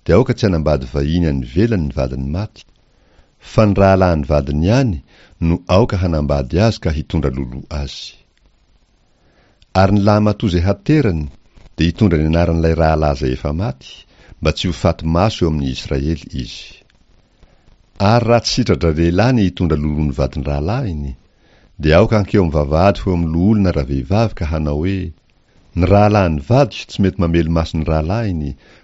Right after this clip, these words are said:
fa tsy mety mitondra lolo ahy." Dia hantsoiny loholona amin'ny tanàna raha lehilahy ka hadininy. Ary raha mikira izy ka manao hoe, "Tsy sitrako ny hanambady azy,"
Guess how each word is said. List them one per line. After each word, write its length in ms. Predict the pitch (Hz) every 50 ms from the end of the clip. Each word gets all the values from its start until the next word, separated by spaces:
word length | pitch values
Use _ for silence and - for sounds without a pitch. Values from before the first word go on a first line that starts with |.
| _
fa 100 | - - 95
tsy 120 | - -
mety 180 | 92 85 - -
mitondra 320 | 85 80 - - 82 76 69
lolo 300 | 65 69 69 64 65 67 67 67 67
ahy." 160 | 67 - - - - - _ _ _ _ _ _ _ - - - _ _ _ _ _ - _ _ _ _ _ -
Dia 280 | - 64 87 107 120 123
hantsoiny 340 | 127 117 - - 131 120 117 107
loholona 420 | 107 110 117 131 151 147 135 120 113
amin'ny 140 | 107 101 -
tanàna 360 | 104 98 98 101 104 104 101 85
raha 160 | 82 78 76
lehilahy 400 | 76 76 73 76 80 87 92 90 -
ka 80 | - 65 71
hadininy. 680 | 69 60 55 - - 69 78 78 71 65 62 58 60 57 - _ _ _ _ _ _ _ _ _ _ _ _ _ _ _ _ _ _ _ _
Ary 220 | 85 82 80 80
raha 140 | 85 82 82
mikira 360 | 80 - - - 127 127 131
izy 120 | 131 104 -
ka 100 | - 90
manao 300 | 85 82 82 82 85 92
hoe, 240 | 104 107 98 90 - - _ _ _ _ _
"Tsy 200 | - - - 107
sitrako 380 | 98 - - 139 127 123 92 85
ny 80 | 78 85
hanambady 520 | 85 80 76 71 65 67 67 65 71 90
azy," 240 | 110 127 113 -